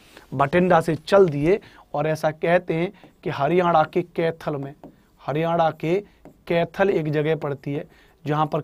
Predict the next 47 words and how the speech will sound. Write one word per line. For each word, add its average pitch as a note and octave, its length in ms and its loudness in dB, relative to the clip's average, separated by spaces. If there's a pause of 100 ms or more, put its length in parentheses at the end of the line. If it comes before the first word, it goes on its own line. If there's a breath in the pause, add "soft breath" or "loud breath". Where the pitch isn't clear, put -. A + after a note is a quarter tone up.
कैथल E3+ 340 -2
में E3 140 -2
आकर D3 220 -4
के D3 100 -8
इन्होंने D3 220 -4
अपना D3 240 -6
स्टॉप D#3+ 380 -6
किया, D3+ 240 -6 (360 soft breath)
क्योंकि C3+ 160 -6
विवाह C#3 320 0
के D#3+ 160 -4
बाद D3 260 0 (100)
थोड़ा C#3+ 200 -2
सा C3 220 -2 (580 soft breath)
अपना C3+ 260 -6
प्रेम E3 260 -2
प्रसंग D#3 380 -4
का D3+ 160 0
भी D3+ 200 -4 (220)
बात C#3 180 -2
बनानी D3+ 360 -2
थी, D3+ 140 -4
एक D3+ 80 -2
दूसरे D3 240 -4
से D3 160 -4 (320 loud breath)
जानना D#3 380 0
भी D#3 140 -2
था, C#3+ 240 -8 (320)
एक C#3 180 -4
दूसरे D3 240 -8
से D3 220 -6 (100)
शिकायतें D#3 520 -2
भी D3+ 80 -2
थी, D3 120 -4
उनको D#3 200 -2
भी E3+ 100 -2
दूर D#3 180 -4
करना D3 300 -6
था, C#3+ 160 -8 (400 soft breath)
तो D3 60 -8
यही D#3 120 -2
हरियाणा D3+ 420 0
के D3 160 -6
कैथल D#3 440 -4
में C3 160 -10
कर C3+ 120 -10
लिया। C#3 240 -10